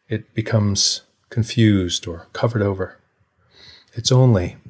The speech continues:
when the sunlight and the rainfall of Kairos land on whatever it is we're looking at that they can naturally reveal themselves. So we enter together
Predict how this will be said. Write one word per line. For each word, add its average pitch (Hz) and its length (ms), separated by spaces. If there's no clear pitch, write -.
when 101 160
the 95 80
sunlight 104 800
and 98 100
the 90 60
rainfall 98 680
of - 160
Kairos 87 720
land 101 540
on 98 160
whatever 101 340
it 92 80
is 90 280
we're 85 120
looking 90 380
at 87 380
that - 160
they 95 180
can 92 440
naturally 98 420
reveal 98 280
themselves. - 680
So - 160
we 113 140
enter 120 200
together 113 500